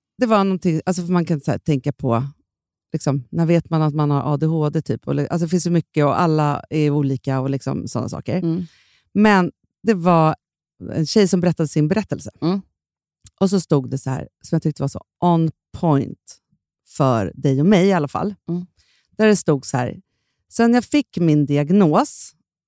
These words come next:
Speaker 1: så har jag jättemycket löst, eh, löst sig. Men det som jag verkligen har förstått är att man kan vara trött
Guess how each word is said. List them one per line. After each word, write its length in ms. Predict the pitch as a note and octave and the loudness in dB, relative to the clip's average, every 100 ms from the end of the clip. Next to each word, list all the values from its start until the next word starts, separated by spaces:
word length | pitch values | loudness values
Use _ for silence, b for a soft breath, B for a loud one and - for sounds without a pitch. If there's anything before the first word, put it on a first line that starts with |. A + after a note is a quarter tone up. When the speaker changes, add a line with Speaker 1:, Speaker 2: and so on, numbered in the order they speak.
| _ _ - | _ _ -12
Speaker 1:
så 300 | - F#3 D#3+ | 0 4 4
har 160 | C#3+ - | 4 0
jag 180 | C#3 C#3+ | -2 0
jättemycket 420 | C#3+ - - C#3 | -2 -6 -8 -4
löst, 500 | G2+ C3 - - - | -4 -6 -12 -20 -4
eh, 300 | E3 D3+ - | -2 0 -2
löst 380 | - D3 C#3+ - | -4 -2 -2 -2
sig. 240 | D3 G3 G#3 b b b - | 0 0 -2 b b b -2
Men 260 | G3 F#3+ | 2 2
det 100 | G3 | 2
som 140 | F3+ G3+ | 2 0
jag 100 | F#3+ | 2
verkligen 580 | A#3+ G#3+ G3+ - A3 | 2 4 2 -2 0
har 100 | F3 | 0
förstått 540 | D3 D3+ - D3+ - - - | 0 -4 -4 -4 -4 -18 -12
är 280 | B2 - C3 - _ _ _ _ _ | -10 -8 -12 -16 _ _ _ _ _
att 200 | E3 D#3+ | -4 0
man 340 | F3+ E3+ E3 D#3+ _ _ _ _ | 2 2 2 -2 _ _ _ _
kan 500 | G#3 A#3+ C4 C4 B3 - _ | 2 4 4 2 0 -4 _
vara 300 | E3 F3 E3 | -2 0 2
trött 760 | E3 - G3+ B3+ - _ - | -2 -4 -2 -2 -6 _ -18